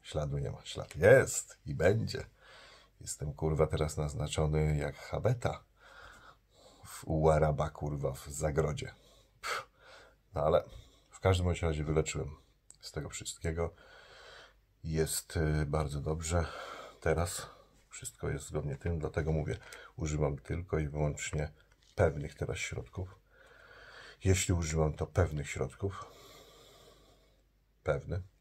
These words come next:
środek. Także mega. No ale tutaj mam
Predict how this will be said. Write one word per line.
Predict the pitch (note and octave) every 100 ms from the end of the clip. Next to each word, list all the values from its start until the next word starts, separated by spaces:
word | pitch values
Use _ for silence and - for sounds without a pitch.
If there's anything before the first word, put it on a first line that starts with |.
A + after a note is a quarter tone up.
| - _
środek. | - C#2+ - F2+ - - - - - _ _ _ _ _ _ _ _ - - - - - - - -
Także | C#2 C2+ C2+ - - _
mega. | D2+ C2+ C#2 E2+ - - -
No | C#2+
ale | C#2+ C#2+ - - - - - - _
tutaj | - - -
mam | C2 B1+